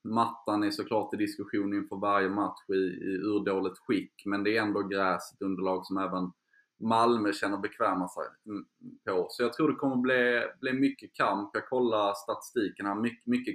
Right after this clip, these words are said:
kryssmatcher. Sen är det ju klart att det, det är kul att rivaliteten mellan klubbarna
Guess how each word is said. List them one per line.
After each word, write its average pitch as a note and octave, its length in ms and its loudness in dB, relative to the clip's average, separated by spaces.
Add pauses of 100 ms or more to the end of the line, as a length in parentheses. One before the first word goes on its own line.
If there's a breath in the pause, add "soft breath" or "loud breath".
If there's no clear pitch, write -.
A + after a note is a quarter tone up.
(120)
kryssmatcher. G2+ 880 -2 (720 soft breath)
Sen C#3 160 2
är C#3+ 80 4
det B2 60 4
ju A#2 160 2
klart C#3+ 380 0
att A2+ 100 -4
det, A#2+ 120 2
det A#2+ 120 2
är B2 200 0
kul B2+ 260 4
att G#2 200 -2
rivaliteten A#2 880 0
mellan A#2 320 0
klubbarna A2+ 500 -2